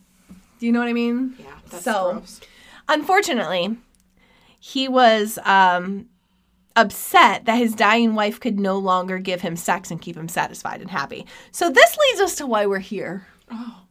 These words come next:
Speaker 2: Oh, my.
Speaker 1: Yeah. So going back to his ways from nineteen seventy-five, he was cruising around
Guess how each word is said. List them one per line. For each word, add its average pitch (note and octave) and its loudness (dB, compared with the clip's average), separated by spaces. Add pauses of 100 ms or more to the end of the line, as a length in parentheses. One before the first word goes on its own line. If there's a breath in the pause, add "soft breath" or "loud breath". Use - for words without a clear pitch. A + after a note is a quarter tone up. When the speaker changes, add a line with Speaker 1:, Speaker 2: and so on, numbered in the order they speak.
(640)
Speaker 2:
Oh, A3+ -14
my. F3 -20 (460)
Speaker 1:
Yeah. - -18 (420 loud breath)
So C#4+ -6
going F4+ 2
back E4+ 6
to C4+ -4
his G#3+ -2
ways G3 -4
from F#3 -2
nineteen E3+ -6
seventy-five, F3+ -2 (160 loud breath)
he C#4+ -4
was C4 0
cruising A4 -2
around F#3 -4